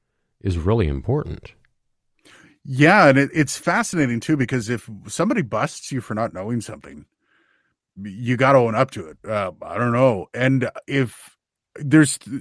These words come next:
Speaker 2: a couple types of videos you can do. One is an unboxing where it's like, "This is what you get in the box. These are my first ideas, what,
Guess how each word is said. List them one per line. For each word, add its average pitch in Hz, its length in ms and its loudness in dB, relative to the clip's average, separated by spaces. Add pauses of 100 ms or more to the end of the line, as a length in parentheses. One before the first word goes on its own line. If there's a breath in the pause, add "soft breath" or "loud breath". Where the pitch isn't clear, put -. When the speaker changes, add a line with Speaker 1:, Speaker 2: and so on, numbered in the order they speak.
(260)
Speaker 2:
a 156 80 2
couple 233 320 2
types 180 320 0
of 139 60 -2
videos 131 320 2
you 117 80 -4
can 117 120 -2
do. 110 120 -2
One 123 200 4
is 156 120 2
an 156 80 4
unboxing 117 580 0
where 104 100 -4
it's - 140 -12
like, 90 160 -8 (920)
"This 240 220 2
is 131 140 -4
what 139 180 0
you 135 80 -6
get 160 160 -2
in 156 80 -2
the 143 60 2
box. 170 400 2
These 190 200 0
are 180 40 2
my 151 160 4
first - 400 0
ideas, 151 560 0
what, 135 280 -2